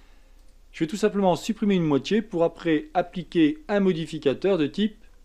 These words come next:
mirror. Donc là, je suis en mode objet, je clique ici sur le modifieur,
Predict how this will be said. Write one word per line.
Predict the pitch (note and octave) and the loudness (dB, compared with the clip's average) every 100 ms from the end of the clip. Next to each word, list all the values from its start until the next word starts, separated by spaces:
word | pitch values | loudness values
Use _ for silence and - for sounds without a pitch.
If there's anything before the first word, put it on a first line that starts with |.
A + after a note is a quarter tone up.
| - - | -20 -6
mirror. | C#3+ E3+ A2+ F2+ - | 0 2 2 -2 -6
Donc | - | -4
là, | C3+ | -4
je | - | -2
suis | A#2+ | -4
en | |
mode | A2+ A2 | -2 -2
objet, | G#2+ G#2+ D3 G#3+ B3+ - | -4 -2 0 0 -2 -10
je | C3 | -12
clique | F3 G3+ - | -6 -6 -6
ici | F3 | -8
sur | D3 | -4
le | C3+ | -2
modifieur, | B2 A2 - D3+ F#3+ A3+ | -2 -4 -4 -2 -2 -4